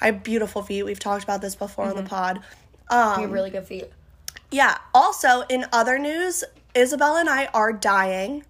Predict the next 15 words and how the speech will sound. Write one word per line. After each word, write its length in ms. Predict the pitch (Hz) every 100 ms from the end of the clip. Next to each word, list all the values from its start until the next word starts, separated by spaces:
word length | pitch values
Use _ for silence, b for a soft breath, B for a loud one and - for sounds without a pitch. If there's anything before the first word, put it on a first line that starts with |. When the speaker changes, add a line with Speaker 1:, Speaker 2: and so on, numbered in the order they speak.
| _
Speaker 1:
We 260 | 254 247 262
Speaker 2:
Mm-hmm. 20 | 254
Speaker 1:
have 160 | 240 226
asbestos 840 | 240 - 220 226 - 277 302 - -
or, 220 | 233 233
but 180 | 220 -
I, 120 | 294 349
what 260 | 240 508 -
is 160 | 226 220
asbestos? 720 | - - 185 - 220 254 - _ - - _ _ _ _ -
Speaker 2:
Sorry, 280 | 220 202 214
I'm 200 | 302 -
eating. 440 | 220 208 233 285
Speaker 1:
<laughs> 1040 | - - - 294 - - - _ _ _ -
Speaker 2:
Mm, 340 | 285 285 285